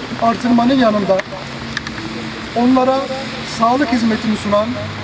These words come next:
çok değerli, gayretli, özverili, çalışan sağlık çalışanlarımızın da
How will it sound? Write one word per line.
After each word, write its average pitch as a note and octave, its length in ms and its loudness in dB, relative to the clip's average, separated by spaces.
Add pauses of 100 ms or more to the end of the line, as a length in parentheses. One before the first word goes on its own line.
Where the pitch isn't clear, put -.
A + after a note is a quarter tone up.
(1300)
çok C4+ 260 2
değerli, A3+ 440 2 (420)
gayretli, A#3 580 2 (320)
özverili, B3 580 4 (1000)
çalışan B3+ 520 2 (1300)
sağlık B3 300 4
çalışanlarımızın B3 880 4
da A#3 160 6